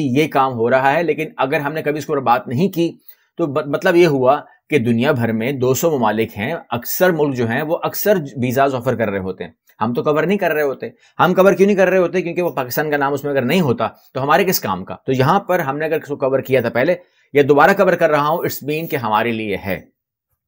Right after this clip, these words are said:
अब उसको कौन, अ, कौन और किस तरह, किस तरह प्रोसेस क्या होगा? प्रोसेस ये होगा, पहली बात तो ये कि आप इसके लिए अपना होमवर्क करते हैं। पहले मैंने बता दिया आपको कि आपकी कोई एक्सपर्टीज होनी चाहिए,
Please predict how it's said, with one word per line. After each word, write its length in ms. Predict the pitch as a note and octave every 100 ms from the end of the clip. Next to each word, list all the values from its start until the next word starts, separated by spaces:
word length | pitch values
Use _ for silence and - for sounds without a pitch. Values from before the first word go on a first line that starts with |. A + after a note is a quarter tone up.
| - _ A2+
अब 140 | B2
उसको 240 | C#3+ - E3+
कौन, 340 | - D#3 F3
अ, 60 | - _ _ _ A2 A2+ A2+ G#2+ G#2 G2+
कौन 260 | - C#3+ F3+
और 220 | D#3 C#3+ -
किस 180 | G#3 D#3
तरह, 260 | G#2+ - - -
किस 240 | F#3 -
तरह 300 | F#3 D3 F2 -
प्रोसेस 400 | F3 - A3 -
क्या 140 | E3+
होगा? 280 | B2+ A2+ G2 F#2 _ _ -
प्रोसेस 340 | D#3+ G3+ G3
ये 60 | G#3
होगा, 180 | G3
पहली 200 | F#3 F3
बात 180 | F3+ F3+
तो 60 | E3+
ये 180 | E3 E3
कि 80 |
आप 260 | F3 C3+ C#3
इसके 200 | C#3 C#3+
लिए 160 | C#3 C#3+
अपना 200 | C#3+ C#3
होमवर्क 440 | A#2 A#2+ B2+ B2
करते 240 | F#2+ E2 E2
हैं। 240 | D#2+ - _ -
पहले 140 | A#2 B2
मैंने 140 | A2
बता 200 | A#2 C3
दिया 200 | C#3 C3+
आपको 200 | A#2+ C3+ B2 _ _ -
कि 60 |
आपकी 360 | E3+ C#3+ C3+ D3
कोई 140 | D#3
एक्सपर्टीज 480 | D3 - C3+ B2 B2+
होनी 160 | G2+ F#2+
चाहिए, 400 | F2 E2 E2